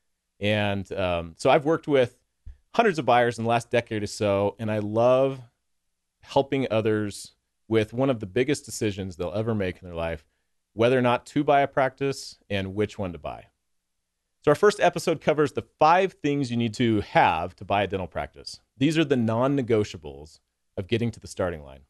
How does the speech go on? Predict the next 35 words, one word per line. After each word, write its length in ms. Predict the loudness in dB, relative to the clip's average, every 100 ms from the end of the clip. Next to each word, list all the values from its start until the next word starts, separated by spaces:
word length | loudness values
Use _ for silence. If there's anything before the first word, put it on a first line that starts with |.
| _
If 160 | -10 -4
you 80 | -2
have 280 | 2 0 0
these 180 | -6
five 300 | -2 0 0
things, 320 | -4 -10 -10 -10
you're 80 |
ready 180 | -8 -8
to 80 | -10
go. 260 | -14 -14 -18 _ _ _ -4
Season 260 | 0 2 4
one, 80 |
episode 340 | 4 2 0 2
one, 200 | 2 2
I'll 120 | 0
start 420 | -2 0 2 2 0
with 420 | 2 2 2 _ _
the 140 | -6 -2
most 340 | 0 -2 -2
difficult 540 | -2 -2 -2 -2 0 -2
item 260 | -2 -2
first, 440 | -6 -10 -12 -16 _ _ _ _ _ -4
cash. 500 | -2 -2 -4 -12 -12 _ _ _ _ 2
So 380 | 6 8 6 2 -4
yeah, 260 | 2 2 0 -6
you're 120 | -2
gonna 160 | 0 0
need 180 | -2 -4
some 120 | -8
cash 400 | 0 2 2 0
to 60 | 0
buy 140 | 0
a 40 |
dental 200 | 0 -2
practice. 560 | -4 -6 -6 -10 -14